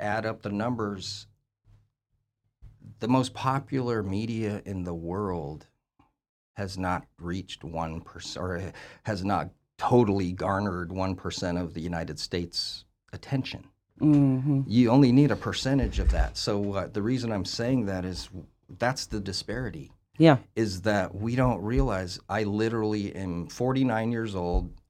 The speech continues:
Speaker 1: I am a Lakota Pueblo Spaniard person, and in my lifetime, I can guarantee I'm gonna be asked, "How I live. Are you in teepees? Do you still have this?"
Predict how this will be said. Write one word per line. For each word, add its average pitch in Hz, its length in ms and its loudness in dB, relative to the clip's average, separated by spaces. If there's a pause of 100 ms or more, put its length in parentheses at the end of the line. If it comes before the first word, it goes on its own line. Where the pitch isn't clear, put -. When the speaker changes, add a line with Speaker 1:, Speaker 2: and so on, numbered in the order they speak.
Speaker 1:
I 92 100 -8
am 87 200 -6
a 85 80 -6
Lakota 104 640 -4
Pueblo 104 600 -2
Spaniard 101 640 -4
person, 90 440 -6
and 82 200 -8
in 90 120 -6
my 90 180 -2
lifetime, 101 760 -2 (540)
I 113 220 -2
can 107 220 -2
guarantee 113 480 2
I'm 107 100 0
gonna 101 160 0
be 98 220 -2
asked, 95 640 -4 (1400)
"How 98 300 -4
I 87 120 -2
live. 101 560 -4 (140)
Are 92 80 -10
you 82 180 -6
in 78 160 -8
teepees? 113 960 -2 (1400)
Do 104 80 -4
you 87 240 -2
still 117 320 0
have 95 300 0
this?" 123 560 2